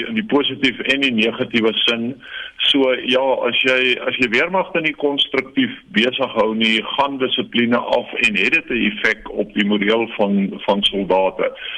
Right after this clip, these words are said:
Ehm, uiteraard, as hulle ontplooi binne bevolkingsomgewings, ehm, word daar baie sterk bevel en beheermaatreëls toegepas. Ek het juis vanoggend geluister na R S G berig in hierdie verband, maar word daar van,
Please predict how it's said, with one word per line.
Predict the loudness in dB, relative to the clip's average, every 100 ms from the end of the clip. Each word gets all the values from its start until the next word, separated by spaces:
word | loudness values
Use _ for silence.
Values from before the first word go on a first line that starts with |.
| -6
Ehm, | 0 2 2 -2 -12 -16 -20 _ -10 -2
uiteraard, | -2 0 0 0 0 0 -4
as | 0 0 0
hulle | 0 2 2 2 0 -2 -10 -4
ontplooi | -2 -2 0 2 2 0
binne | 0 0 0
bevolkingsomgewings, | 0 -2 0 0 0 0 0 0 0 0 2 0 0 0 -2 0 0 0
ehm, | 2 0 2 0 -4 -6 -14 -2
word | 0 0
daar | 0
baie | 0 0 -2
sterk | -2 2 0 0 -4 -4
bevel | -2 0 0 0
en | 0
beheermaatreëls | 0 2 0 0 0 0 0 -2 -2 -2
toegepas. | -2 -2 -2 0 0 -2
Ek | -4 -2
het | 0
juis | -2 -2
vanoggend | -2 -2 -2 -4
geluister | -2 0 2 0 -2
na | 2 0
R | 0 -2 -2
S | -4 -2
G | -2
berig | 0 -2 -2 -4
in | -2
hierdie | 0 -2
verband, | -4 -2 -2 -4 -14 -12 -12 -2
maar | 0
word | 2
daar | 0 0
van, | -2 -2 -6